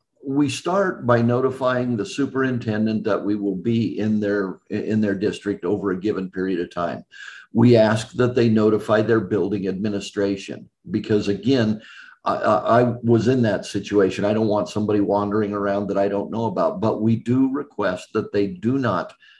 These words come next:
tell their staff. I have seen, we call it the dog and pony show. I've seen people do things that are obviously not the way they normally do business 'cause they're not comfortable doing it. So it's,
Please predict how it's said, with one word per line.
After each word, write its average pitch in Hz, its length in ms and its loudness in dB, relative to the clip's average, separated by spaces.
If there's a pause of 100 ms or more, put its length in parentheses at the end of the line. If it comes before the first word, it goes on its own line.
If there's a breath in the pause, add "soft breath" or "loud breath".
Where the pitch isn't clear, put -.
(160 soft breath)
tell 92 280 -2
their 98 200 -2
staff. - 580 -2 (480 loud breath)
I 110 80 4
have 107 240 2
seen, 135 600 2 (480)
we 113 280 0
call 117 260 4
it - 100 -2
the 110 80 2
dog 107 320 4
and 101 120 -4
pony 98 360 -6
show. 82 240 0
I've 107 180 4
seen 143 320 0
people 117 460 0 (400 loud breath)
do 156 180 8
things 110 460 0
that 110 240 0
are 107 280 2
obviously 110 960 -2 (100)
not 110 320 0
the 110 80 -2
way 107 200 4
they 98 180 2
normally 98 500 -2
do 101 160 -2
business 95 460 -2
'cause 95 220 -6
they're 95 160 0
not 95 240 -2
comfortable 92 580 -4
doing 85 340 -2
it. 76 120 -6 (440 loud breath)
So 135 260 4
it's, 107 200 2